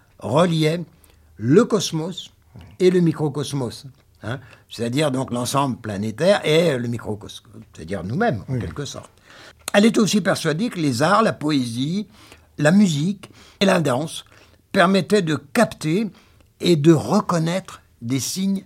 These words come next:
Speaker 1: divins. Voilà, si vous voulez, une utilisation, en quelque sorte, de la culture assez originale, qui petit à petit, <laughs> il me semble pour le moins, a en partie, en grande partie disparu. Parmi les nombreuses prédictions, je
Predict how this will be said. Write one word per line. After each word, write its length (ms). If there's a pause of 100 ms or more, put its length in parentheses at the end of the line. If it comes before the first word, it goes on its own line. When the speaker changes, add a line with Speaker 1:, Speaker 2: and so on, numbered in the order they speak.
(100)
Speaker 1:
divins. 500 (380)
Voilà, 420 (160)
si 80
vous 60
voulez, 200
une 260 (120)
utilisation, 640
en 60
quelque 260
sorte, 340 (680)
de 160
la 140
culture 320
assez 220
originale, 640 (640)
qui 200
petit 380
à 60
petit, 260 (140)
<laughs> 120
il 160
me 140
semble 320
pour 160
le 80
moins, 240 (480)
a 220
en 100
partie, 540 (100)
en 120
grande 200
partie 300
disparu. 400 (840)
Parmi 420
les 300
nombreuses 340
prédictions, 640 (560)
je 60